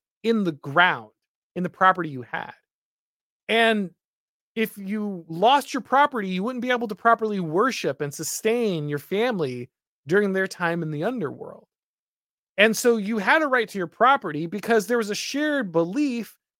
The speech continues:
that people should take care of their families even after death. They should continue to worship their ancestors, and they should, uh, uh, continue to hold the feast days and sustain them and all of these things. So you had rights, but the rights were bound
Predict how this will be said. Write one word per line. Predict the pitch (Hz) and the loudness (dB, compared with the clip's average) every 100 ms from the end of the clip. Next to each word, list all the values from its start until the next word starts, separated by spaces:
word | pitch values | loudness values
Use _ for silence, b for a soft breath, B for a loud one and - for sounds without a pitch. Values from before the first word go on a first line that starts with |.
| _ | _
that | 196 | -4
people | 196 254 233 | -2 -4 -4
should | - - 285 214 | -4 -2 -2 -2
take | 233 240 | -4 -4
care | - 254 269 247 | -4 2 6 6
of | 214 208 185 | 6 4 2
their | 208 | 0
families | - 254 269 233 226 208 - _ _ _ _ - | -2 -4 -2 -2 -2 -4 -12 _ _ _ _ -6
even | 214 226 | 0 4
after | 214 - 220 | 4 2 -2
death. | 269 254 | 2 2
They | 202 | 0
should | 196 175 | -4 -4
continue | 185 208 208 196 | -4 -2 -2 -2
to | |
worship | 180 196 196 214 | 0 -2 -2 -4
their | 180 180 | -4 -2
ancestors, | 202 202 175 - 160 151 | -2 -2 -4 -4 -4 -4
and | 147 | -4
they | |
should, | 143 170 151 _ _ _ - | -6 -8 -12 _ _ _ -2
uh, | 156 147 143 160 | 0 0 -2 -4
uh, | 160 151 | -2 -2
continue | 175 175 196 185 | -2 -4 -2 -2
to | - 165 | -2 -2
hold | 139 208 196 | 2 2 2
the | 180 | 0
feast | 208 202 - | -2 -4 0
days | 190 175 160 | 2 4 2
and | 156 147 _ _ | -2 -6 _ _
sustain | - 143 - 185 196 208 | -12 -10 -2 0 2 2
them | 170 147 | 2 0
and | |
all | 127 127 | -2 -4
of | 123 | -8
these | 123 - | -14 -18
things. | 123 _ _ _ _ _ _ _ - | -20 _ _ _ _ _ _ _ -6
So | 269 | -2
you | 262 226 | 2 4
had | 320 349 180 | 4 4 4
rights, | 240 226 202 - - | 4 4 0 -8 -16
but | 165 226 | -4 -4
the | 262 | 0
rights | 254 294 294 | 2 2 0
were | 277 | -2
bound | 202 226 233 | 2 4 4